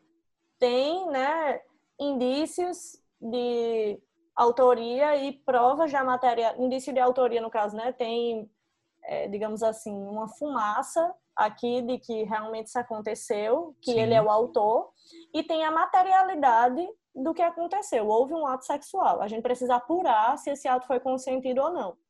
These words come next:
Speaker 2: Uhum.
Speaker 1: Levou pro juiz. O juiz presidiu uma instrução.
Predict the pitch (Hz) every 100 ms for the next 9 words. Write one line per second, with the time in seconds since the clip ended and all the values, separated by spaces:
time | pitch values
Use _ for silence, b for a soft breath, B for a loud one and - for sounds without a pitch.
0 | _ 135 135 262 269 262 302 320 330 262
1 | 202 - - 254 254 262 269 - 285 269
2 | 277 262 277 294 294 - 330 403 - 233
3 | 185